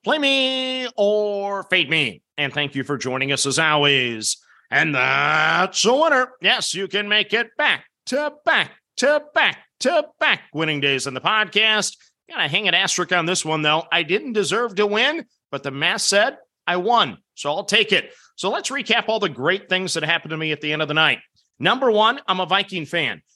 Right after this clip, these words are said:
and I got to watch the Motor City Kitties, yes, the Fighting Dan Campbells, go into Lambeau Field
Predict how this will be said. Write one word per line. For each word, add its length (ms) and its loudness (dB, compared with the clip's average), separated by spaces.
and 120 -2
I 60 2
got 220 -2
to 80 -2
watch 260 0
the 100 -2
Motor 460 0
City 380 0
Kitties, 580 -2
yes, 300 0
the 100 -2
Fighting 480 -2
Dan 380 0
Campbells, 600 0
go 260 2
into 320 0
Lambeau 680 2
Field 460 -4